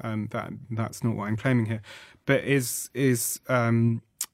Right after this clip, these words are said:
the existence in Quebec of solidarity funds. So these are things that are controlled by organised labour. Uh, they were i-, introduced, uh,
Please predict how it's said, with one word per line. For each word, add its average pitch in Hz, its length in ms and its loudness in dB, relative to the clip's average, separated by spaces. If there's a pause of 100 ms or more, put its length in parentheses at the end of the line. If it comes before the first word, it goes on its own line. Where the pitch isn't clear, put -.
(100)
the 123 320 4
existence 123 460 2
in 123 60 6
Quebec 139 540 2
of 117 500 0
solidarity 113 560 2
funds. 95 340 -10
So 117 120 -8
these 107 200 -2
are 110 60 -4
things 107 260 -2
that 85 100 -8
are 104 60 -8
controlled 110 320 -2
by 107 140 -2
organised 107 340 0
labour. 131 340 -2 (680)
Uh, 110 340 2
they 117 180 4
were 110 580 4 (420)
i-, 127 220 0
introduced, 139 600 2
uh, 113 420 2